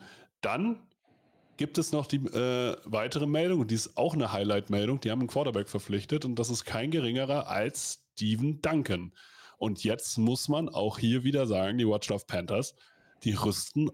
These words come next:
ordentlich auf, weil statistisch gesehen war Steven Duncan einer der Quarterbacks in der G F L. Und, ähm,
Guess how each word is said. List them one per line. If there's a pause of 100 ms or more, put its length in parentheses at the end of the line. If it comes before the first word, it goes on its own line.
(180)
ordentlich
auf,
weil
statistisch
gesehen
war
Steven
Duncan
einer
der
Quarterbacks
in
der
G
F
L. (680)
Und,
ähm,